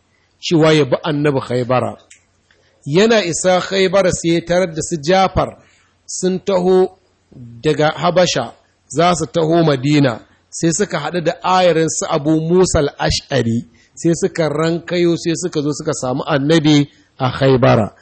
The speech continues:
Daga nan aka rankayo aka dawo Madina. Waɗannan gayyen da su aka raba ganiman Khaybara. Jama'a mun fahimci wannan da kyau ko?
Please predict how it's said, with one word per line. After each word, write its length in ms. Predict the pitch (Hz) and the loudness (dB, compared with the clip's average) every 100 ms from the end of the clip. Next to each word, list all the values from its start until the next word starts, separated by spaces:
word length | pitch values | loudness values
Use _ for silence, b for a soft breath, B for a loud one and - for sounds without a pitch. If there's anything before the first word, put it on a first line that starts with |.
| b b | b b
Daga 260 | 117 123 127 | -4 0 2
nan 140 | 143 151 | 2 2
aka 260 | 165 147 | 0 2
rankayo 440 | 139 143 - 151 147 | 4 2 0 2 2
aka 180 | 151 131 | 0 -2
dawo 280 | 120 127 123 | -2 -2 -2
Madina. 480 | 113 101 110 104 92 b b _ 135 | -4 -4 -4 -4 -8 b b _ 0
Waɗannan 540 | 202 226 185 180 180 156 | 2 2 2 2 2 2
gayyen 480 | 151 151 160 175 156 | 2 2 2 2 2
da 60 | 135 | -2
su 180 | - 170 | 0 -2
aka 240 | - - 160 | -2 -2 0
raba 220 | 165 151 | 2 0
ganiman 500 | 127 131 147 143 131 | 0 2 4 4 2
Khaybara. 520 | - 113 113 113 107 95 _ _ _ _ _ _ _ _ - 170 - _ _ _ _ _ _ 117 | 2 2 4 4 2 -2 _ _ _ _ _ _ _ _ -20 -20 -20 _ _ _ _ _ _ -6
Jama'a 260 | 135 165 | -2 0
mun 160 | 160 160 | 0 2
fahimci 320 | 165 131 151 | 2 0 2
wannan 240 | 156 151 | 2 2
da 60 | 123 | 0
kyau 200 | 113 151 | 0 0
ko? 120 | 131 | 0